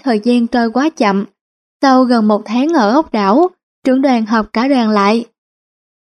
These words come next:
"Chúng ta không biết khi nào mới hết đánh nhau và lại đi tiếp được. Có thể còn đánh nhau lâu, cả năm chưa biết chừng,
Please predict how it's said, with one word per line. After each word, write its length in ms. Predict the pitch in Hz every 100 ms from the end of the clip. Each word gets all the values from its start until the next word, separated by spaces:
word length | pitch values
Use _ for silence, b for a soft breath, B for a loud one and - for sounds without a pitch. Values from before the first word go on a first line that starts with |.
| _
"Chúng 200 | 392 403
ta 220 | 403 349 339
không 220 | 349 330
biết 160 | 403 415
khi 140 | 330 311
nào 220 | 247 233
mới 180 | 269 320
hết 220 | 381 392
đánh 200 | 359 370
nhau 320 | 349 349 320
và 160 | 262 226
lại 160 | 226
đi 140 | 233 294
tiếp 220 | - 392
được. 360 | 240 247 240 - _ _ _ -
Có 100 | 392
thể 360 | 311 247 254
còn 240 | 320 302 247
đánh 200 | 294 349
nhau 180 | 349 330
lâu, 340 | 330 359 330 _ _ _ -
cả 120 | 262
năm 280 | 320 339 311
chưa 160 | 320
biết 260 | 330 392 381
chừng, 320 | 277 247 233